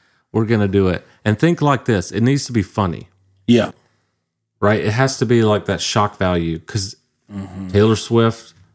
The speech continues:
Speaker 1: sounds funny as a pop punk person and Disney sounds hilarious as rock.
Speaker 2: <laughs>
Speaker 1: You know?
Speaker 2: Right.
Speaker 1: Um, so
Speaker 2: <laughs>
Speaker 1: if you have ideas of, like,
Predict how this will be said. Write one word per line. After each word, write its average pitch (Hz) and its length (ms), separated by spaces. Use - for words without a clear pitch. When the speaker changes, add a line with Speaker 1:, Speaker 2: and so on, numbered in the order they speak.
Speaker 1:
sounds - 640
funny 104 400
as 87 220
a 90 80
pop 95 360
punk 101 300
person 78 520
and 87 220
Disney 104 400
sounds 98 440
hilarious 107 680
as 90 240
rock. 85 360
Speaker 2:
<laughs> 160 880
Speaker 1:
You 90 100
know? 98 340
Speaker 2:
Right. 104 300
Speaker 1:
Um, 87 380
so 95 360
Speaker 2:
<laughs> - 180
Speaker 1:
if 101 120
you 113 80
have 131 160
ideas 127 500
of, 92 220
like, 95 280